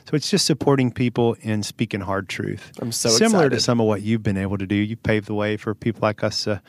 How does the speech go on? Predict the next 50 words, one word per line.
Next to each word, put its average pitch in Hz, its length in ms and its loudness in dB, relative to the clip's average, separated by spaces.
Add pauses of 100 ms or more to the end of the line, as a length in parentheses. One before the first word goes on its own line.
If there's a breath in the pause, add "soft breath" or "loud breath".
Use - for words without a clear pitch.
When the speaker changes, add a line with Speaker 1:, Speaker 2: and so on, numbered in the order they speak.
(160 loud breath)
Speaker 1:
to 123 100 -4
come 110 200 -2
behind 107 360 2
you. 104 80 0
Just 104 180 0
having, 151 280 4
Speaker 2:
<laughs> - 20 0
Speaker 1:
no, 202 220 4
having 170 280 2
a 143 80 0
podcast 127 540 0
with - 180 -6
depth. - 460 -4
Speaker 2:
Thank 127 200 -4
you. - 280 -12
Speaker 1:
And 123 100 2
we 139 100 6
wanna 131 260 4
do 120 160 2
the 107 100 -2
same 117 280 2
thing 113 380 2
with, 107 260 -2
and 104 160 -6
share 113 220 0
some 117 220 -4
of 113 60 0
our 110 120 2
friends 113 320 -2
with 113 120 0
the 110 80 -4
world. 110 360 4 (400 loud breath)
So - 160 2
we're 131 120 6
probably 131 640 4
a 120 40 2
few 127 180 2
weeks 123 200 2
away 113 200 2
from 110 180 -6
launching 113 340 0
that, 113 220 2
and 123 60 2
Speaker 2:
Oh, - 20 0
Speaker 1:
so 120 360 2
Speaker 2:
good, 113 100 6
Speaker 1:
excited 123 360 4
about 98 240 2
it. 143 60 8
Speaker 2:
good. 139 420 4